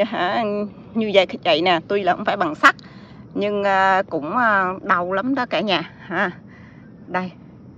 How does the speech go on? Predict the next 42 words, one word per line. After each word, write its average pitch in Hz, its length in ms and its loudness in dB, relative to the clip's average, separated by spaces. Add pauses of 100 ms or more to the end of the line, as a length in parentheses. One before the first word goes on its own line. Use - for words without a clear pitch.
(760)
Nó 220 80 2
chăm 202 260 -2
chăm 196 240 2
chích 254 200 -6
chích 320 200 2
vậy 160 100 -4
đó. 202 160 8 (1040)
Đó, 202 220 -2 (320)
thì, 180 320 -4
à, 151 240 -2 (540)
nè, 151 220 -8
thấy 233 100 -6
không? 196 220 -4
Nó 202 60 -8
có 214 120 -6
mấy 220 120 -6
cái 220 140 -8
lỗ 185 320 -4
nè. 214 140 -4 (840)
Đó, 208 240 -6 (160)
dấu 196 260 -2
nè, 196 200 -4 (180)
cũng 170 180 -8
đau 208 120 -2
đau. 190 260 4 (360)
Thì 180 220 -2
nếu 202 140 -2
mà 262 120 2
nó 226 100 0
đi 214 180 0
hết 254 220 -6
con 208 200 0
người 160 200 -2
nó 190 120 -2
lên 202 280 0
trên 190 160 -4
này 160 220 -2
á, 196 100 -6
thì 196 200 -8
cũng 160 200 -8
đau 190 220 2
lắm. 226 140 2